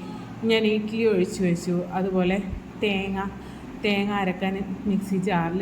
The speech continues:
വെച്ചു. ഏകദേശം ടൈം ആയിട്ടോ, അതുകൊണ്ടാണ് ജാറിൽ ഇട്ട് സെറ്റാക്കി വെച്ചത്. ലാസ്റ്റ് ടൈമിൽ അരച്ചാൽ മതിയല്ലോ പറഞ്ഞിട്ട്.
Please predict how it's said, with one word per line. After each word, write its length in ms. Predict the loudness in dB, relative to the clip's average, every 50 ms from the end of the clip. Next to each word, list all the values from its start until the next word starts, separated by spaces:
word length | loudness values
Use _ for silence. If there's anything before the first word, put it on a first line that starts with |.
| 0 0
വെച്ചു. 260 | 0 0 -2 -2 -2 -2 -2 -4 -4 -4
ഏകദേശം 360 | -2 -2 -2 -4 -4 -4 -2 0
ടൈം 240 | 2 2 2 2 2 0 0
ആയിട്ടോ, 260 | 0 -2 -2 -4 -4 -4
അതുകൊണ്ടാണ് 460 | -4 -4 -2 0 0 2 2 2 2 2 4
ജാറിൽ 320 | 4 4 2 2 0 -2 -2 -4
ഇട്ട് 240 | -4 -6 -6 -4 -4 0 2
സെറ്റാക്കി 520 | 2 0 0 -2 -4 -2 -2 -2 0 0 0
വെച്ചത്. 300 | 0 0 -2 -6 -8 -8 -8 -10 -12 -12 -12 -12 -12 -10 -4 0
ലാസ്റ്റ് 320 | 0 0 0 0 -4 -4 -2 -2
ടൈമിൽ 300 | -2 0 2 4 4 4 4 2
അരച്ചാൽ 320 | 2 -2 -4 -2 -2 0 0 0
മതിയല്ലോ 360 | 0 0 -2 -2 -2 -2 -2 -2 -2
പറഞ്ഞിട്ട്. 320 | -2 -4 -4 -6 -6 -8